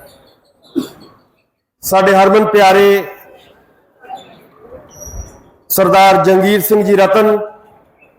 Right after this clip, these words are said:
ਜੋ ਕਿ ਇਸ ਪੁਸਤਕ ਦੇ ਸੰਪਾਦਕ ਵੀ ਨੇ, ਸਰਦਾਰ ਹਰਜਸ ਸਿੰਘ ਜੀ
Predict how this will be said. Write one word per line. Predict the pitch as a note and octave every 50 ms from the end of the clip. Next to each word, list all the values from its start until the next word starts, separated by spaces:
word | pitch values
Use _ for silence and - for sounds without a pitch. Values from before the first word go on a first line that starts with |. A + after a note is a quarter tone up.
| _ _ _ _ _ _ _ _ _ _ _ _ _ _ _ -
ਜੋ | F#3+ G3 G3+
ਕਿ | G3+ G#3 G#3 G#3
ਇਸ | G3+ F#3+ -
ਪੁਸਤਕ | - F#3+ F#3+ F3 - - G#3+ G3 -
ਦੇ | - G3+ F3+
ਸੰਪਾਦਕ | - F#3+ F#3 F#3+ F3+ F#3+ F#3+ F#3+ F#3+ F#3+
ਵੀ | G3+ A3 A3
ਨੇ, | A3 A3 G#3+ G#3+ G#3 G#3+ - - - - - - - - - - - - - _ _ _ _ _ _ _ _ _ _ - - - - - - - _ _ _ _ _ _ _ _ - _ _ _ _ - - - _ _ _ _ _ _ _ _ _ _ _ _ -
ਸਰਦਾਰ | - F#3 F#3 F#3 G3 G3+ G3+ G3 G3 F#3+
ਹਰਜਸ | F#3 F#3+ G3 F#3+ G3 G#3 G3+ G#3 - -
ਸਿੰਘ | A3 A3 A3 G3
ਜੀ | F3+ A3 A3 G#3+ G#3+ G3+